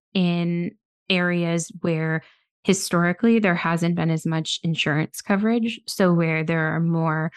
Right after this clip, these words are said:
market solutions for people without insurance coverage in the healthcare space, in the South, in the Midwest, um,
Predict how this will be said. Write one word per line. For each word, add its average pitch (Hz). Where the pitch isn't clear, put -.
market 180
solutions 180
for 170
people 165
without 160
insurance 160
coverage 196
in 180
the 170
healthcare 160
space, 220
in 175
the 160
South, 185
in 165
the 165
Midwest, 180
um, 165